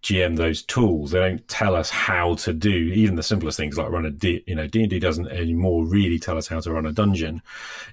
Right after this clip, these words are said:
It, it gives us some game rules and some clues. I guess you can piece it together, it, but it relies so, you know, so much in our, in our field reco-, relies on, you know, the, the passing on, you know, word of mouth, the traditions are handed down, you know, and that's, there's nothing wrong with that per se.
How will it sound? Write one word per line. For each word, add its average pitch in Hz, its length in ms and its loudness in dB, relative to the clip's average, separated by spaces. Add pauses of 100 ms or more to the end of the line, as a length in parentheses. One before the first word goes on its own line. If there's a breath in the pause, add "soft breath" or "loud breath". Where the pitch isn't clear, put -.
It, 113 240 0 (160)
it 113 160 0
gives 113 240 4
us 104 120 2
some 87 280 -2
game 107 260 4
rules 82 340 0
and 80 200 0
some 82 300 -2
clues. 87 640 0 (120)
I 104 60 0
guess 98 180 -2
you 104 80 -2
can 92 120 -4
piece 92 200 -2
it - 20 -10
together, 107 320 0
it, - 300 -6
but 98 100 0
it - 80 -2
relies 101 640 4
so, 95 240 -2
you 98 80 -2
know, 85 80 -2
so - 260 -2
much 107 280 2
in 90 60 -2
our, 87 280 -2 (460 loud breath)
in 87 100 -2
our 85 160 0
field 95 420 4
reco-, 87 580 0
relies 87 460 0
on, 85 240 0
you 87 80 0
know, 80 200 -2 (380)
the, 98 280 0
the 110 80 -8
passing 113 460 0
on, 87 220 2
you 87 100 0
know, 82 260 0 (160)
word 95 260 2
of 80 80 -2
mouth, 78 380 -4
the 92 140 -4
traditions 80 580 -2
are 78 60 -6
handed 80 340 -4
down, 73 380 -4
you 87 80 -2
know, 85 100 0
and 92 80 2
that's, - 160 -2
there's - 180 -4
nothing 113 200 0
wrong 104 180 4
with 92 120 4
that 78 180 -4
per 90 100 -6
se. 92 340 2